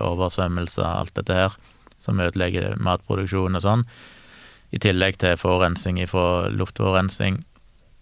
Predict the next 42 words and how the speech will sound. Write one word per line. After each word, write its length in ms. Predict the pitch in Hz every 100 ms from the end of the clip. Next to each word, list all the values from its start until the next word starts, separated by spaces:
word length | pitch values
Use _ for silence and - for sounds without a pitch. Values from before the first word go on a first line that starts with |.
| -
Altså, 140 | 107 113
det 100 | 101
dør 220 | 101 110
så 220 | - 95 95
mye 160 | 92
mennesker 480 | 90 85 98 - 98
hver 280 | 87 90 90
eneste 380 | 90 95 95 101
dag, 400 | 85 85 107 95 90 - _ - - - - _
så 140 | - 113
dør 160 | 95
det 140 | 95 90
titusenvis 600 | 90 - 95 - 87 90
av 60 | 90
mennesker 500 | 87 98 98 - 104 - _ -
knyttet 480 | - 95 - 98 92
til 260 | 87 87 90 -
at 120 | -
vi 100 | 98
har 100 | 87
valgt 460 | 82 85 - _ -
å 100 | -
bruke 300 | 98 90 87
olje, 460 | 95 87 87 87 87
gass 300 | 87 90 -
og 140 | 101 92
kull, 280 | 92 92 101
liksom. 340 | 98 - 104 95 - _ _ _ _ _ - - - - - - - _
Men 120 | - 95
det 140 | 151
tenker 320 | - 156 - 170
vi 60 |
ikke 80 | 160
så 80 | 151
mye 200 | 143 90
over, 160 | 90 92
for 140 | -
det 80 | 120
hører 240 | 110 101 101
vi 60 |
jo 60 | 104
aldri 180 | 95 98